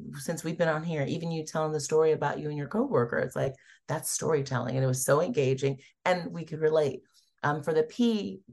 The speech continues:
we talked about the pauses, and it sounds like, and I'll definitely have to get your book as well, to really work on those pauses, using strategic silent breaks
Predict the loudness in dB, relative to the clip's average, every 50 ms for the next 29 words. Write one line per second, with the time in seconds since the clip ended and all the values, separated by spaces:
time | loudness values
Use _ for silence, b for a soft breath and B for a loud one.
0 | -10 -6 -6 -4 0 0 0 0 0 -2 -4 -4 -4 -4 -6 -4 -2 0 0 0
1 | -2 -4 -6 -6 -6 -4 -4 -4 -4 -4 -4 -2 -2 -2 -2 0 0 -2 -2 -2
2 | -2 -2 -2 -4 -2 -2 -2 -4 -4 -4 -4 -4 -4 -2 -2 -2 -2 -2 -2 -2
3 | -2 -4 -6 -4 -2 0 2 2 2 0 B B B B B B B B B -6
4 | -4 -2 0 0 0 0 0 0 -2 -4 -6 -8 -8 -6 -2 -2 -2 -2 -4 -6
5 | -6 -8 -10 -10 -8 -8 -4 -2 0 2 4 4 2 2 0 0 0 2 2 0
6 | 0 -2 -6 -4 -2 0 0 0 0 0 -2 -2 -4 -4 -4 -4 -2 -2 -2 -2
7 | -2 -4 -4 -4 -6 -8 -8 -6 -6 -6 -6 -6 -6 -6 -6 -4 -2 0 0 0
8 | 0 -2 0 2 2 2 2 0 -2 -6 -6